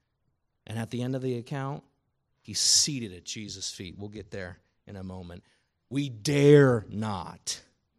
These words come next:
climb onto God's throne and presume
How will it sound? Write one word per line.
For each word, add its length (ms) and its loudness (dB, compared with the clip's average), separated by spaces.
climb 360 0
onto 260 0
God's 440 -4
throne 400 -8
and 160 -10
presume 920 -4